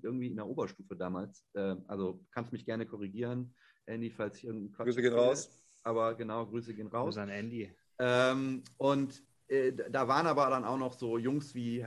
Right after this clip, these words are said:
Speaker 1: wie Heiko oder, oder Nikas, die, die dann damals noch ihre Hip-Hop-Crew hatten.
Speaker 2: Mhm.
Speaker 1: Und, ähm, die dann ja auch später im Verlaufe der, der nächsten zwei Jahre dann irgendwie zu, zu Jungle oder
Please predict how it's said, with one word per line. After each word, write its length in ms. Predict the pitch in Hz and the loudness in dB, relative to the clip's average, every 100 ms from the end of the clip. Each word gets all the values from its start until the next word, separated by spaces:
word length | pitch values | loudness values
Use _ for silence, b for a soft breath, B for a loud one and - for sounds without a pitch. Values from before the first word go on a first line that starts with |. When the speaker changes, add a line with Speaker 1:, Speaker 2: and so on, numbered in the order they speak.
| 117 | -8
Speaker 1:
wie 180 | 120 117 | -8 -2
Heiko 400 | 131 143 143 135 | 0 0 0 0
oder, 480 | 113 117 113 117 92 | 0 0 0 -2 -6
oder 400 | 110 110 107 104 | -4 -2 -2 -2
Nikas, 560 | 135 139 127 135 - | -4 -2 -4 -4 -16
die, 380 | - 110 110 98 | -10 -8 -8 -10
die 140 | 107 | -8
dann 240 | 107 110 107 | -6 -6 -4
damals 420 | 110 117 110 - | -4 -2 -4 -6
noch 180 | 113 - | -8 -8
ihre 160 | 113 104 | -8 -6
Hip-Hop-Crew 560 | 98 127 117 - 104 98 | -6 -6 -8 -8 -6 -6
hatten. 340 | 98 120 175 b b b | -6 -10 -10 b b b
Speaker 2:
Mhm. 320 | 127 120 117 | -8 -2 0
Speaker 1:
Und, 380 | 107 107 104 - | 0 -4 -8 -4
ähm, 680 | 113 110 107 104 107 107 - - | 0 2 2 0 -4 -8 -10 -14
die 720 | 98 110 113 113 113 113 90 - | -12 -10 -6 -6 -4 -4 -6 -8
dann 340 | 98 107 127 123 | -2 0 0 0
ja 240 | 117 110 | 0 0
auch 200 | 92 110 | -2 -4
später 520 | - 110 120 123 120 | -6 -6 -6 -4 -6
im 120 | 110 | -6
Verlaufe 540 | 104 104 98 107 120 107 | -6 -4 -2 -2 -4 -6
der, 480 | 104 104 101 98 98 | -2 0 -2 -4 -4
der 160 | 98 | -4
nächsten 360 | 98 104 - 110 | -2 -6 -8 -12
zwei 220 | - 101 | -4 -2
Jahre 280 | 98 104 101 | 0 -2 -2
dann 160 | 98 | -4
irgendwie 260 | 95 107 104 | -4 -8 -10
zu, 400 | 98 104 95 98 - | -10 -8 -8 -8 -14
zu 140 | - | -20
Jungle 400 | 95 110 113 98 | -2 -2 0 -2
oder 240 | 95 92 | -2 -4